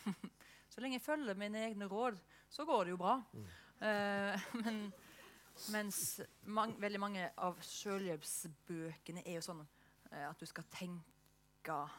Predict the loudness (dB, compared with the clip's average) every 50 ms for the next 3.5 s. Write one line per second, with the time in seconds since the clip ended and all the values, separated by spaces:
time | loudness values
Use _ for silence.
0 | -12 -12 -10 -10 -6 -6 -6 -6 -6 -8 -8 -10 -12 -16 -20 -16 -8 -4 -4 -2
1 | -2 -2 -2 -2 -4 -6 -6 -8 -6 -6 -4 -4 -4 -4 -4 -6 -8 -8 -6 -8
2 | -10 -10 -10 -10 -12 -12 -12 -12 -12 -14 -12 -12 -12 -14 -14 -20 -20 -20 -20 -20
3 | -20 -20 -20 -20 -18 -14 -12 -10 -10 -10